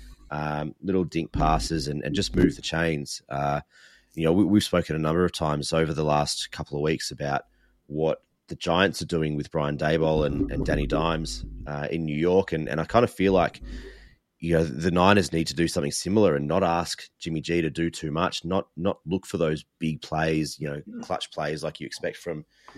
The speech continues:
your franchise quarterback, but just keep the ball moving. And then you rely on the, the dynamicism and, and the,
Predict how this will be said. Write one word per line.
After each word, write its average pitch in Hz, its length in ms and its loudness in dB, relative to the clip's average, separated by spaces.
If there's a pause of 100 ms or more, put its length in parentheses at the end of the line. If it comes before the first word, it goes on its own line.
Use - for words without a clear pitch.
(160)
your 101 180 -2
franchise 92 440 2
quarterback, 98 540 4
but - 200 0 (640)
just - 420 4 (160)
keep - 280 0
the 104 60 2
ball 92 280 6
moving. 92 500 2
And 90 120 0
then 90 120 2
you 87 120 2
rely 80 420 4
on 78 180 0
the, 76 260 0 (120)
the 78 80 -4
dynamicism 73 840 -2
and, 71 240 -4
and 76 160 -2
the, 78 160 -4